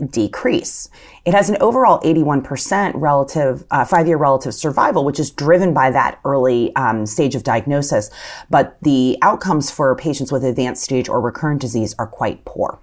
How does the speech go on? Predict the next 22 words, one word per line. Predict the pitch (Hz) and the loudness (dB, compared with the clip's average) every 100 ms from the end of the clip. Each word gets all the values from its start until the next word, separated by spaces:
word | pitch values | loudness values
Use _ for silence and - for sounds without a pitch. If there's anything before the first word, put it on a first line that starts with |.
| _ _ _ _ _ _ _ _ _ _ - - - - - - | _ _ _ _ _ _ _ _ _ _ -20 -18 -18 -20 -20 -6
And | 202 202 | 0 2
whenever | 202 233 | 4 2
we | 240 180 | 0 2
talk | 180 | 0
about | 151 131 | 2 2
endometrial | 135 139 151 143 | 2 2 0 -2
cancer, | 135 143 139 | -2 -2 -2
we | 135 | -2
have | 135 151 170 | 0 0 0
to | - | -2
talk | - 143 139 - - | -2 0 0 -2 -4
about | 139 131 120 - 127 | 0 2 2 0 -2
the | 135 123 117 - | 0 0 0 -2
disparities | 143 156 175 196 190 151 | -4 -2 2 2 2 0
which | 147 143 | -2 -4
have | 131 | -4
been | 131 123 | -2 -2
observed | 131 131 180 214 147 120 - - - - | -2 -2 0 2 2 0 -6 -16 -18 -16
for, | - 170 135 - | -2 2 4 4
um, | 135 120 104 | 2 0 -2
for | - 156 | -6 -6
patients | - 127 139 127 | -2 -2 -2 -4